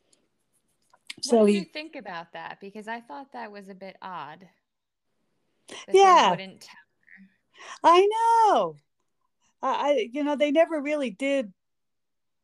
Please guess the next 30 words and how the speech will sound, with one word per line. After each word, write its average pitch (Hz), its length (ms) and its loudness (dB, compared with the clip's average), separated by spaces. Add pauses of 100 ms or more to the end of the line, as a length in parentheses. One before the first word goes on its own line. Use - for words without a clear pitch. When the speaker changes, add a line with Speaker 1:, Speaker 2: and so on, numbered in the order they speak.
(720)
Speaker 2:
tie 254 280 -2
that 214 220 -4
in 175 340 -8 (360)
Speaker 1:
Mm. 185 400 -20 (160)
Speaker 2:
on, 220 300 -6
on 220 240 -8
why 220 240 0
they 202 160 -2
chose 208 360 -6
not 196 240 -8
to - 100 -20
tell 208 280 0
her. 226 340 -2 (680)
I, 220 280 0
I 233 140 4
don't 254 200 2
think 262 180 -2
they 226 120 4
were 196 100 -4
expecting 262 600 -2
her, 254 120 -4
number 247 320 2
one. 247 300 0
I 220 80 -2
think 220 220 -6
she - 160 -4
only 214 180 -4
came 214 260 -6
back 208 360 0
because 202 600 0